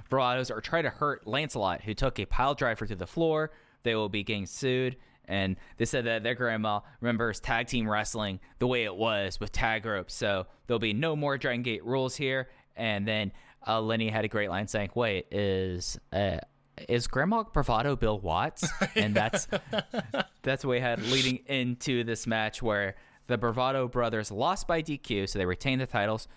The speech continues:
Speaker 1: when Moose interfered for the disqualification.
Speaker 2: So here's a chain of events that happened. Caleb Conley versus Yosuke Santa Maria ends.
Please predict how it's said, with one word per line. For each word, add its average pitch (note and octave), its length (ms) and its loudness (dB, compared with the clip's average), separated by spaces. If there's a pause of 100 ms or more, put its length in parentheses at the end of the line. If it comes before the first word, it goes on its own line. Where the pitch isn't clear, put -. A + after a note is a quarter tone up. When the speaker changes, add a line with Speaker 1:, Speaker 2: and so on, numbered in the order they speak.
(140)
Speaker 1:
when G#2+ 320 2
Moose C#3+ 460 0 (160)
interfered A#2 800 0
for A2 180 0
the F#2+ 120 2
disqualification. F2+ 1000 -2 (720)
Speaker 2:
So A3 200 4
here's C#4+ 520 0 (400)
a F3+ 80 4
chain G3 380 0
of E3+ 100 0
events D3 360 -2
that C3+ 160 -8
happened. C#3 500 -2 (680)
Caleb C4+ 300 2
Conley A3+ 320 2
versus F#3 340 -4
Yosuke E3+ 420 0
Santa E3+ 280 -4
Maria D#3+ 420 0
ends. B2+ 520 -2